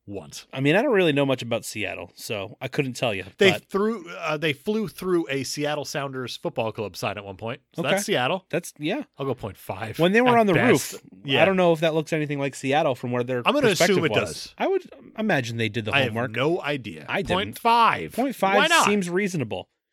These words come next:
Speaker 2: Style and tone.
Speaker 1: One.
Speaker 2: I think you
Speaker 1: Has to be a
Speaker 2: nailed it
Speaker 1: one.
Speaker 2: because there's nothing else like this
Speaker 1: Nope.
Speaker 2: in this
Speaker 1: This
Speaker 2: genre.
Speaker 1: style is very cool. The tone is very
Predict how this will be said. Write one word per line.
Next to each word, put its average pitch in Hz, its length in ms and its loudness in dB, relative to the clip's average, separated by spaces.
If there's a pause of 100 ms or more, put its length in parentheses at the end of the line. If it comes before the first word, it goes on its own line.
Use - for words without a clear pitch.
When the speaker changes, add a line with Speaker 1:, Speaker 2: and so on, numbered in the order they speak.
(140)
Speaker 2:
Style 202 640 4
and 185 260 0
tone. 127 480 2
Speaker 1:
One. 113 400 -4
Speaker 2:
I 143 120 -4
think 185 360 -4
you 127 200 -10 (180)
Speaker 1:
Has 143 300 -2
to 143 80 0
be 143 100 2
a 143 40 6
Speaker 2:
nailed 127 260 2
it 107 100 0
Speaker 1:
one. 87 240 -8
Speaker 2:
because 131 480 -4
there's 127 260 -6
nothing 147 520 0
else 123 180 -2
like 107 240 -4
this 120 140 -2
Speaker 1:
Nope. 147 240 2
Speaker 2:
in 127 160 0
this 120 200 -2
Speaker 1:
This 139 140 2
Speaker 2:
genre. 90 80 -2
Speaker 1:
style 151 380 4
is 127 100 -4
very 143 220 -2
cool. 147 180 -2
The 123 100 -2
tone 143 280 -4
is 117 100 -8
very 127 400 -8